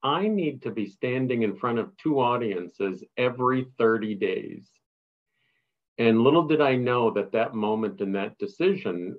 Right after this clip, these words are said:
would become arguably the greatest strategy, uh, that I've ever implemented.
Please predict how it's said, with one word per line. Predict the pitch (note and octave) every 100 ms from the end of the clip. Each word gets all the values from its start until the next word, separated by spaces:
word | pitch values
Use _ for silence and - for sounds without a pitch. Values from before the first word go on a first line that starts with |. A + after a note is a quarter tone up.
| -
would | G2 G2+ G2 - -
become | - G#2 - G#2 G2 G2 - _ _ _ -
arguably | D3 F#3+ G3 D3 A2 A2 G#2+ G2
the | G2+ - _
greatest | - A#2+ A2 A#2
strategy, | - A#2 G#2 G2 F#2+ - G2 - - _ _ _ _ _
uh, | G2 F2+ F#2
that | G#2 G2+
I've | F#2+
ever | G2+ G2 G#2+
implemented. | A2+ A2 A2+ F#2+ E2+ E2 - G#1 -